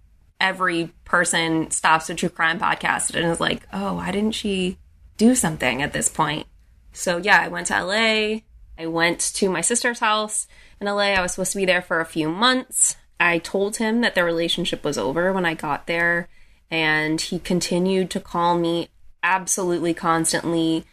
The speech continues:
beg and plead for it not to be over,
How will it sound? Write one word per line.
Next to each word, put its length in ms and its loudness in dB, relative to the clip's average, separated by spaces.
beg 260 0
and 180 -4
plead 420 -2
for 160 2
it 60 4
not 240 0
to 80 -6
be 140 -2
over, 800 0